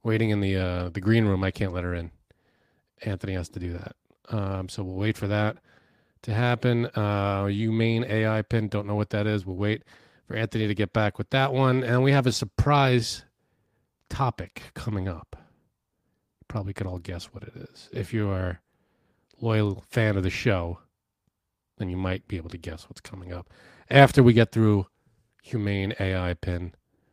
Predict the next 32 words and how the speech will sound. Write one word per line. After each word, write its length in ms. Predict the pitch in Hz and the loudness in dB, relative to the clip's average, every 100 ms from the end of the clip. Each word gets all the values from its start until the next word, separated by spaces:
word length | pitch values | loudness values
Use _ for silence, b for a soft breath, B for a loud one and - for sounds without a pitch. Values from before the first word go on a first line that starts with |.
| _ _ _ _ _ 110 | _ _ _ _ _ -12
uh, 180 | 92 90 | -10 -8
we'll 140 | 87 | -8
get 180 | 92 87 | -6 -8
to 100 | 87 | -10
that. 300 | 82 85 82 | -10 -10 -10
It's 140 | - | -12
a 40 | 95 | -10
nice, 520 | 101 104 - - - _ _ _ _ _ _ | -4 -2 -4 -10 -14 _ _ _ _ _ _
cool 280 | - 170 127 | 2 4 6
way 200 | 117 101 | 4 4
to 80 | 92 | 2
wrap 320 | 95 90 - | 0 -2 -6
up 180 | 85 - | -12 -10
your 140 | 80 | -14
week. 400 | 73 78 - - - | -12 -14 -18 -20 -18
Get 200 | 101 - | -16 -12
you 80 | |
ready 140 | 92 85 | -12 -10
for 100 | 95 | -10
the 60 | |
weekend. 320 | 87 85 - - _ _ _ _ _ _ _ | -10 -10 -14 -20 _ _ _ _ _ _ _
Um, 500 | 98 95 92 90 90 - - _ _ _ _ _ _ _ _ _ _ _ - _ _ _ - | -8 -6 -6 -6 -8 -14 -20 _ _ _ _ _ _ _ _ _ _ _ -20 _ _ _ -8
Christine 360 | 110 - 107 | -6 -4 -4
Colson, 400 | 101 101 - 101 | -2 -4 -2 -4
that 140 | 95 92 | -2 -4
is 120 | 87 | -6
an 80 | 92 | -6
awesome 320 | 90 - 95 | -6 -6 -8
movie. 380 | 90 90 95 101 | -6 -4 -4 -2
Yeah, 220 | 107 127 _ _ | -2 -4 _ _
it's 80 | |
a, 40 | - | -16